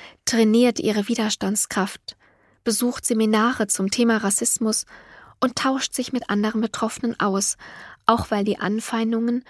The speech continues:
wohl nie aufhören werden. Alexis glaubt, die Leute brauchen einen Sündenbock.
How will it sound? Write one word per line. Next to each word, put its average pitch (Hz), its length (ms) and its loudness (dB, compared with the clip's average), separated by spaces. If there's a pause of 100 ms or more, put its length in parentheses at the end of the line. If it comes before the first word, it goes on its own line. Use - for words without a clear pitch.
(180)
wohl 196 200 0
nie 208 420 0 (100)
aufhören 196 640 -4
werden. 196 400 -6 (880)
Alexis 214 480 -2
glaubt, 226 420 0 (320)
die 220 100 2
Leute 233 480 4
brauchen 208 480 0
einen 214 380 -2
Sündenbock. 208 680 -4